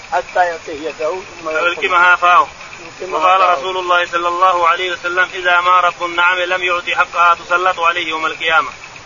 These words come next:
Speaker 1: يقول: "إذا رب النعم ما سلط"، يقول الرسول عليه الصلاة والسلام: "إذا رب النعم ما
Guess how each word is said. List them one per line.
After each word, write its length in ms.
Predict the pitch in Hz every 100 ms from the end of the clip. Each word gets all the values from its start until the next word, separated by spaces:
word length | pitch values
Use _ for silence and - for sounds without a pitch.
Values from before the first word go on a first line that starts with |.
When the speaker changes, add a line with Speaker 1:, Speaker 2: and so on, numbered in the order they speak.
| - -
Speaker 1:
يقول: 340 | - 190 196
"إذا 200 | 180 180
رب 240 | 185 -
النعم 360 | 185 185 170 156 160
ما 160 | 170 -
سلط"، 220 | 175 175 165
يقول 300 | 165 170 180
الرسول 420 | 170 170 196 185
عليه 160 | 175 165
الصلاة 360 | - 165 165 160
والسلام: 400 | 151 170 156 139 - - - - 147
"إذا 120 | 226
رب 240 | 185 170
النعم 380 | 180 180 170 160
ما 320 | 156 180 180